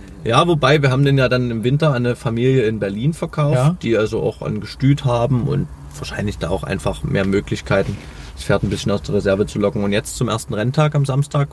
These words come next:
Speaker 1: war
Speaker 2: Mhm.
Speaker 1: Schabrack auch wieder hier eingetragen, ist gerannt und ist Dritter geworden. Also
Speaker 2: Also es ging.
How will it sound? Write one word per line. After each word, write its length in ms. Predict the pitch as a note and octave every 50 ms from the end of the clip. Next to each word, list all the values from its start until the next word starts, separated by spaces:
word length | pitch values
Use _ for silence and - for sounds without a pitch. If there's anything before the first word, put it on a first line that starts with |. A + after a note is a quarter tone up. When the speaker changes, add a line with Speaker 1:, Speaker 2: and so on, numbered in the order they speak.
| D3
Speaker 1:
war 260 | C#3+ - B2 C3+ D3 -
Speaker 2:
Mhm. 40 |
Speaker 1:
Schabrack 440 | - - - - - - A2+ A2+ -
auch 140 | A2+ A2+ -
wieder 180 | A#2 - - G#2
hier 300 | G#2 A2 B2 C#3 D#3+ E3+ - - - - - - - - - -
eingetragen, 500 | - A2+ B2+ C#3+ D3 - E3 E3 D#3 D3+
ist 140 | D3 -
gerannt 300 | - - - G#2+ A#2+ C#3+ E3
und 80 | F3+
ist 160 | F3+ D#3 - -
Dritter 200 | F#3 E3+ E3 C#3
geworden. 360 | C3 G#2+ A2 A2 - G#2+ F#2+
Also 280 | - G2+ A2 G#2+ A2+ G#2+ - - - - - - - - - - -
Speaker 2:
Also 160 | A2+ A2+ A#2
es 100 | - -
ging. 220 | - D#3+ D#3 C3